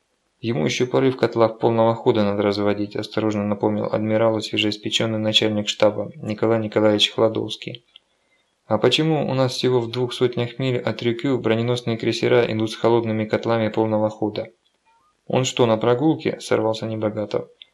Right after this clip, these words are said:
«Так вы же сами ещё вечером отдали приказ идти экономичным ходом, а отмены так и не последовало». «А кроме как у меня больше ни у кого головы нет», злился уже на себя Небогатов.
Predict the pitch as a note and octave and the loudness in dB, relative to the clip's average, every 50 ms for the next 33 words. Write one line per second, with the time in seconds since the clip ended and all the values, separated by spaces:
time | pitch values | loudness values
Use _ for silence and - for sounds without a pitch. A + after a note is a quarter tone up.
0 | _ _ _ _ _ _ _ _ _ _ _ _ _ _ - - A2 A2 - C#3 | _ _ _ _ _ _ _ _ _ _ _ _ _ _ -2 -2 -2 0 0 0
1 | C#3 C3+ C3 B2+ - - C#3+ C3 B2 A#2 A2+ A2+ - - B2 A#2 A#2+ A2+ - G#2+ | 2 2 0 0 0 0 2 2 4 2 2 2 0 0 0 0 0 0 0 2
2 | G#2+ G#2 G#2 G#2+ G#2+ G#2+ A2 G#2+ G2+ G2+ G2+ - A2 G#2+ - G#2 G2 - - A2 | 2 2 2 2 2 2 2 2 2 2 0 -2 -4 0 2 0 0 2 -2 -6
3 | G#2+ - A2+ G#2 G#2 - A2 A2 A2+ A2 A2 G#2 - - G#2+ G#2 G#2 - - A2 | -4 -2 -2 -2 0 0 0 0 0 0 0 -2 -2 -2 -4 -6 -4 -2 -2 -2
4 | G2 G#2 G2 G2+ G#2+ _ _ _ _ _ _ - A2 G#2+ G#2+ A2 A2 - C3 C3 | -2 -2 -8 -10 -12 _ _ _ _ _ _ -4 0 2 2 2 2 0 -2 0
5 | C3+ C#3+ C3 C3+ B2+ B2 - C3 C3 B2+ B2+ C#3 C3 - B2 A#2+ A#2+ A#2+ A2+ A2 | 0 0 0 0 0 0 0 -2 -2 0 -2 -2 -2 0 0 0 0 2 2 2
6 | G#2+ G2 F#2 - - - _ _ _ _ _ _ _ _ _ _ _ _ _ _ | 2 2 0 -2 -8 -18 _ _ _ _ _ _ _ _ _ _ _ _ _ _
7 | _ - - - G#2+ G#2+ - C3+ C#3+ C#3+ C#3 C3+ C#3 C3+ C3 - C3+ C3+ C#3 C#3 | _ -4 -2 -2 -2 0 0 0 0 0 0 0 0 -2 -2 0 -2 -2 0 0
8 | C#3 C3+ B2 A#2+ B2+ C3 C3 - - C3 C3 C3 B2+ C3 C#3 D3 E3 D#3 C3 B2+ | 0 0 0 2 0 0 0 0 -2 0 0 0 2 2 2 4 4 4 4 4
9 | A#2+ A#2 A2+ A2 A2+ G#2+ G#2 G2+ G2 F#2+ - - A2+ G#2+ G#2 G#2+ A2 A2+ A2+ G#2+ | 4 4 2 2 2 2 0 0 -2 -4 -8 -10 -8 -6 -4 -2 -2 0 0 -2
10 | - - G#2+ G#2+ G#2 G#2+ A2 G#2+ G#2+ - - G#2+ G#2+ G#2+ G#2+ - G#2+ A2 G#2+ A2+ | 0 0 0 2 2 0 0 -2 -4 -4 -4 -4 -2 -2 -2 -2 -4 -4 -2 -2
11 | A2+ A2 G#2 G2+ - G#2 G#2 | 0 0 0 0 0 -4 -6